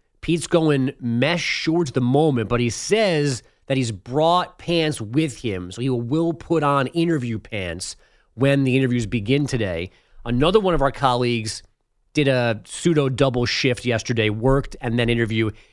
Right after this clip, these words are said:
He brought his suit with him, had regular clothes on, made the change, and the headline really of yesterday was the unnamed coworker who showed up in a tux, and that gentleman will join us next hour.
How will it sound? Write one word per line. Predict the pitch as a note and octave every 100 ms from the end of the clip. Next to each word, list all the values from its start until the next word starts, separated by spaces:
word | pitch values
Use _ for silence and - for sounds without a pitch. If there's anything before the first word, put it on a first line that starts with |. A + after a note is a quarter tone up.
| _
He | - F3+ E3
brought | A2 C3+ D3 D#3 - _
his | - C#3+ A#2
suit | - E3 C3+
with | G#2 C3+ D#3
him, | A#2 F#2 F2 E2+ _ _ _ _
had | - B2
regular | A#2 D3+ D3 D3 C3+
clothes | - C3+ B2 A#2
on, | A2 G#2 G#2 G#2+ B2+
made | B2+ C#3+
the | B2+
change, | - - B2+ G#2+ G2 G#2+ - - _ _ _ _ _ _
and | A#2 A2+ A2
the | A2
headline | A2 D#3+ D3+ C#3 B2+
really | C#3+ B3 F3+
of | B2+
yesterday | B2 B2 B2+ B2 A#2+
was | A#2+ A#2
the | B2+ D3+
unnamed | C#3 C3+ B2+ A#2+
coworker | C#3 C3+ B2+ B2+
who | B2
showed | D3 C3
up | A2+
in |
a | G#2+
tux, | - G#2 - - -
and | A2
that | A#2 C#3+
gentleman | C3 C#3 B2 A#2 A2 G#2 _ _ -
will | A#2+
join | A2 B2 A#2+
us | A2
next | A#2+ G#2 - G#2
hour. | F#2 F#2+ F#2+